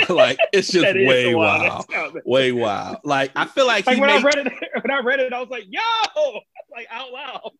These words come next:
Speaker 1: Like, I feel like he may, he may not have actually meant it. Like, I feel fairly certain he didn't mean it, but I felt like that was wild. And I felt like even if, now, if he would have said that to a woman reporter, his ca-,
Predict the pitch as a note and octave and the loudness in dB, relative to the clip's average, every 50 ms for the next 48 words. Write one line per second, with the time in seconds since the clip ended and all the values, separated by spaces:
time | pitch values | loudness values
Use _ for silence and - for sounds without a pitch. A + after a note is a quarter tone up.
0 | - - F3+ F#3 F3 E3+ E3 - - - E3+ F#3 - C#4 C4 B3 A3+ G#3+ G3 - | -6 -2 0 0 0 0 -2 -4 -4 -4 -4 -2 0 0 2 2 2 0 0 0
1 | B3+ A3+ F#3+ G3 G3 G3 G3+ G#3 - F3+ A3 A#3 A3+ A3+ A3 A3 G#3 F#3 F3 - | -2 -2 -2 -2 -2 -2 -4 -4 -8 -8 -6 -6 -4 -4 -4 -2 -2 -4 -4 -2
2 | E3 D3 C#3+ C#3+ - - C#3+ D#3 D3+ - - B2 G#2+ G#2 G2 G2+ G2+ A2 D#3 B3+ | -2 -2 -4 -4 -6 -6 -6 -6 -4 -4 -8 -6 -6 -6 -6 -6 -4 -4 -4 -4
3 | - - G#4 A4 B4 - _ - _ _ _ _ _ _ _ _ _ _ _ - | -4 -4 -4 -4 -4 -8 _ -20 _ _ _ _ _ _ _ _ _ _ _ -4
4 | F#3+ F#3 - - F3 - - - - A3 A3 G3+ F3+ D#3+ - - - - D#3+ D#3 | -4 -4 -2 -2 -6 -6 -6 -6 -4 0 0 0 0 -2 -6 -10 -6 -4 0 0
5 | E3 F3+ G3 F#3+ - - G3 F#3 F#3 F#3+ G#3 G3+ G3+ F#3+ F#3+ G3 G3+ G#3+ G#3+ A3 | 0 0 -2 -4 -4 -4 -4 -4 -4 -6 -8 -6 -6 -8 -8 -8 -8 -6 -4 -4
6 | G#3+ - - E3 C#3+ D#3+ D#3+ E3 - - C#3 C#3+ C#3 C3 A2+ - _ _ - - | -6 -6 -6 -6 -2 0 0 0 -2 -4 -6 -4 -4 -4 -4 -6 _ _ -8 -6
7 | F3+ F3+ E3 D#3 D3+ C#3+ C#3 B2+ - - _ _ _ _ _ _ _ _ _ _ | -6 -4 -4 -4 -4 -4 -4 -6 -8 -10 _ _ _ _ _ _ _ _ _ _
8 | _ - C#3+ D3 D3+ C#3+ C#3 B2+ B2 B2 B2+ A#2+ A#2 G#2+ G2 - - - - _ | _ -6 -4 -4 -4 -4 -6 -6 -4 -2 0 0 0 -2 -4 -8 -14 -18 -20 _
9 | _ _ _ - C#3+ C#3 C#3 C#3 B2+ C3 - - D#3+ D#3 D3+ C#3+ C3+ B2 - _ | _ _ _ -8 -6 -6 -4 -4 -6 -8 -4 -4 -2 -2 -2 -2 -4 -6 -10 _
10 | _ _ _ - E3 F3+ F#3 F3+ E3+ E3+ E3 D#3+ - _ _ _ _ _ _ _ | _ _ _ -12 -10 -10 -8 -8 -6 -6 -6 -6 -8 _ _ _ _ _ _ _
11 | _ - - D3 D3 - - _ _ _ - C#3+ C3+ C3 C3 - - D3+ C#3+ - | _ -12 -8 -8 -8 -8 -10 _ _ _ -10 -8 -6 -6 -8 -6 -6 -8 -6 -6
12 | G3 G3+ G#3 F#3+ D#3+ C#3 - - - D#3 D3 C#3 C3+ C3+ C3 - - - C#3 A#2+ | -8 -8 -6 -6 -6 -6 -6 -6 -6 -6 -6 -4 -6 -6 -8 -8 -8 -8 -6 -6
13 | A2 A2 B2+ D3+ D3+ C3+ A#2 G#2+ G2+ - - - G3+ F#3+ D#3+ B2 A#2 G#2+ G#2 A2+ | -6 -6 -6 -6 -6 -6 -8 -10 -14 -14 -10 -8 -6 -4 -4 -4 -4 -6 -6 -8
14 | - - A#2+ A#2+ - - A2+ | -8 -10 -12 -10 -10 -12 -14